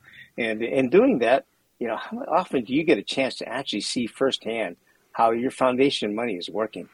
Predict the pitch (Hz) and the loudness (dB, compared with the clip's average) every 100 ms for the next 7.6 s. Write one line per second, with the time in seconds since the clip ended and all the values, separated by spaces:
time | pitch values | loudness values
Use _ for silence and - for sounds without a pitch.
0 | _ - 107 107 127 131 - - 127 127 | _ -4 -2 0 0 0 -6 2 4 4
1 | 95 - - _ _ - 107 107 101 117 | 0 -10 -14 _ _ -6 -2 -2 0 2
2 | 135 123 120 120 107 - 110 107 107 - | 2 2 0 0 -2 -6 -6 -6 -8 -2
3 | 131 147 - 104 104 98 110 104 - 120 | 4 4 2 -4 -4 0 0 0 -2 -2
4 | 107 131 123 - 101 98 - _ _ - | -2 0 0 0 -2 -2 -8 _ _ -2
5 | 107 120 135 120 98 107 107 104 107 107 | 0 4 4 4 2 0 0 2 4 2
6 | - - 107 95 87 - 95 - 113 120 | -2 -4 -4 -4 -8 0 0 0 2 4
7 | 107 101 92 107 101 - | 4 2 -2 -2 -2 -10